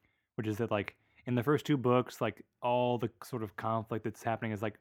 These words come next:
contained within the school and, you know, more or less, like, things that happen that come up are all about what's going on in the school.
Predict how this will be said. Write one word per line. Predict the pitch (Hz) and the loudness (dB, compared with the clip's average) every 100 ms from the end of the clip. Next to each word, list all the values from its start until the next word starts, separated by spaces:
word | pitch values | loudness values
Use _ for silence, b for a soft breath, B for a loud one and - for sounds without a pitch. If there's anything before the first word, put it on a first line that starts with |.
| - | -6
contained | 117 117 110 | -4 -2 -4
within | 104 110 | -4 -4
the | 104 | -6
school | - 156 170 180 185 175 _ _ _ _ _ _ 120 | -6 -4 2 2 2 -2 _ _ _ _ _ _ -4
and, | 104 104 - - | -2 -4 -8 -6
you | 151 | -2
know, | 127 - | -2 2
more | 175 160 | 6 8
or | 123 | 8
less, | 104 92 - - | 4 0 -6 -6
like, | 101 - | -6 -4
things | 143 123 | -4 -2
that | 117 | 0
happen | 113 107 104 | 0 -2 -4
that | 101 | -4
come | 113 | -4
up | 104 107 | -2 -2
are | |
all | 101 101 | -2 -2
about | 101 101 | -2 -4
what's | - | -6
going | 110 101 | -6 -4
on | 98 | -6
in | |
the | 95 | -10
school. | - 110 98 90 | -8 -6 -4 -6